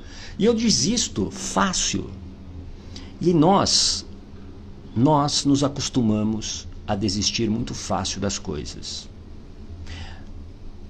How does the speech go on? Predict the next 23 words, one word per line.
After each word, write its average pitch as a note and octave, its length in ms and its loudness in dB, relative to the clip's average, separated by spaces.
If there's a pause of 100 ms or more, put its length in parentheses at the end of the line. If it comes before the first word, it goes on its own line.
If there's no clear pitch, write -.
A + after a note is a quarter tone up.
(160)
Nós C3 540 4 (160)
evitamos B2+ 1200 2 (500)
a A2+ 120 2
dor B2 360 4
do A2 160 0
processo. - 760 -4 (1040)
Nós G#2 200 2
evitamos C3 680 2
a A2+ 60 0
dor G2 240 0
do F#2+ 100 -4
processo. - 640 -4 (260)
Claro D3 280 6
que A2+ 100 0
existe G2+ 280 2
aqui B2+ 160 -4
uma A2+ 140 0
questão A#2 400 -2
biológica, G2 1000 2 (840)
porque - 260 8
a F#2+ 80 6
nossa G2+ 300 2
mente, G#2 580 0